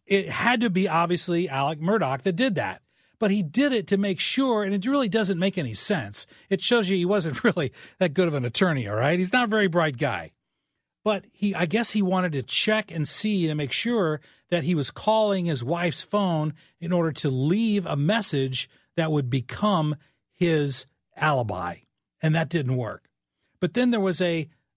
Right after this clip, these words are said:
another piece of evidence that I thought was fascinating that wasn't discussed anywhere, and that's this. Re-, uh, the police investigators found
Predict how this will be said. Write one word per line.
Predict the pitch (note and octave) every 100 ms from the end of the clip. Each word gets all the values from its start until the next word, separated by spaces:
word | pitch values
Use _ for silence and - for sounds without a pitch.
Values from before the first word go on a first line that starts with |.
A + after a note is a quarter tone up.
| _
another | D#3+ D3 F#3+ F#3+ C3+ _ _ _ -
piece | E3 D3
of | C3+
evidence | C#3+ C3+ C3 B2+
that | D3
I | C3+
thought | C3 B2+
was | A#2 -
fascinating | - D#3+ F3 - C#3 C3+
that | F3
wasn't | A3 C4 C4
discussed | G#3 - G#3+ -
anywhere, | D#3 C#3+ G2 F2 - _ _ _ _ -
and | D3+
that's | D#3 -
this. | A#2+ G2+ G#2 - _ _ _ _ _ _ _ _ _ _
Re-, | C#3+ G#3+ F3
uh, | E3 E3 C#3
the | C#3+ D#3 D#3+ D#3 D3 C#3 _ -
police | G#3 A#3+
investigators | G3 G#3 G#3 F#3+ D3+ C#3+ C#3+
found | - - F#3 G#3 E3 D#3+